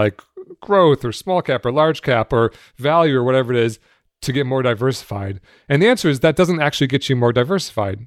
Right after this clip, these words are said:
If you own a total stock market index fund, for example, buying a growth index fund and a value index fund would actually get you less diversified just by overweighting that portion of the market. If you were to buy an actively managed mutual fund, you're just buying more of the same in, you know, more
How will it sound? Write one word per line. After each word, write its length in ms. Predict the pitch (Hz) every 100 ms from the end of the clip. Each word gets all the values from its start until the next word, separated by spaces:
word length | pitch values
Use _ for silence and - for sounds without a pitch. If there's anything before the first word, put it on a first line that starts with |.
| -
If 180 | - 151
you 220 | 160 -
own 240 | 135 139
a 140 | 127 110
total 520 | - - 135 127 120
stock 360 | - 120 113 113
market 260 | 101 117
index 300 | 208 196 156
fund, 260 | - 113 110
for 120 | 117
example, 500 | 104 101 101 110 131 _ _ _ -
buying 360 | 120 113 110 -
a 80 | 107
growth 360 | 110 123 135
index 300 | 127 110 107
fund 240 | - 110 107
and 100 | 104
a 60 |
value 300 | 101 131 170
index 280 | 139 107 -
fund 360 | - 98 107 110 _ _ _ -
would 160 | 113 113
actually 320 | 110 - 107
get 200 | 117 185
you 80 | 202
less 180 | 185
diversified 560 | - 139 123 - 120 113
just 160 | 113 -
by 100 | 120
overweighting 1000 | - 139 131 117 123 135 120 107 110 135 _
that 240 | 127 113 -
portion 300 | 127 110 117
of 40 |
the 60 | 117
market. 320 | 156 139 95 - -
If 140 | 113 123
you 40 |
were 60 | 120
to 80 | 107
buy 180 | 113
an 100 | 113
actively 500 | - 131 135 127 123
managed 480 | 117 123 190 165 113
mutual 260 | 117 - 107
fund, 320 | - 104 113
you're 80 | 123
just 240 | 113 -
buying 400 | 104 104 113 110
more 300 | 107 123 127
of 80 | 117
the 80 | 113
same 440 | - 151 143 131
in, 360 | 120 107 107 147
you 80 | 131
know, 160 | 104 95
more 560 | 107 104 104 104 104